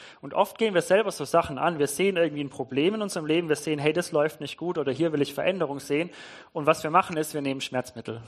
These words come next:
Wir nehmen was, wir sagen so, oh ja, Jesus liebt dich. Wir, wir, wir machen was auch immer wir wissen, weil wir, weil ich denke, weil wir Gott lieben, weil wir ihm folgen wollen,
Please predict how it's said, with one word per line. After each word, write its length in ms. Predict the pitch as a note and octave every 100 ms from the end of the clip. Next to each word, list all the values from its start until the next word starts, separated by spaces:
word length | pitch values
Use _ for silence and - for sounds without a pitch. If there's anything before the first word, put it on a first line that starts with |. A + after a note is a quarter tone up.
| -
Wir 80 | C3
nehmen 300 | C3+ C#3+ D3
was, 200 | C#3+ C#3+
wir 80 | C3+
sagen 180 | C3+ A#2+
so, 140 | B2+ - _
oh 140 | D#3+
ja, 160 | C#3+ C3
Jesus 380 | B2+ - - C3
liebt 220 | - -
dich. 120 | -
Wir, 480 | - - C#3+ C#3+ C3+
wir, 260 | C#3+ -
wir 80 | D3+
machen 300 | E3 F#3+ G3
was 200 | F3+ F3+
auch 100 | F#3+
immer 260 | A#3 A3+ G#3
wir 140 | F3+
wissen, 340 | E3+ - D#3+ C3+
weil 200 | C3 C3
wir, 100 | C3 - - _ _ _ - -
weil 160 | A#2+
ich 160 | A#2 -
denke, 260 | F3 G#3+ C3+
weil 140 | A#2
wir 100 | A#2+
Gott 320 | - - B2
lieben, 260 | E3+ A#3 C3+
weil 160 | A#2
wir 80 | A#2+
ihm 140 | B2 B2
folgen 360 | G3 F3+ C3
wollen, 260 | B2 C#3+